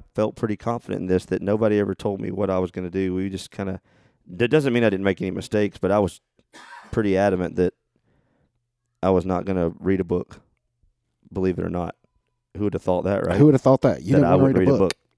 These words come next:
Speaker 1: I was like, "We're just gonna figure this, this out." But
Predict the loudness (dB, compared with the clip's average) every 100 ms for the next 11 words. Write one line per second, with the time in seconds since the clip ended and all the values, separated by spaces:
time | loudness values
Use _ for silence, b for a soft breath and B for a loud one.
0 | -6 -2 -2 -2 0 -2 -2 -6 -4 -4
1 | -6 b b b b b b b -2 2
2 | 4 4 2 -2 -20 _ _ _ 0 0
3 | 2 4 4 2 0 4 4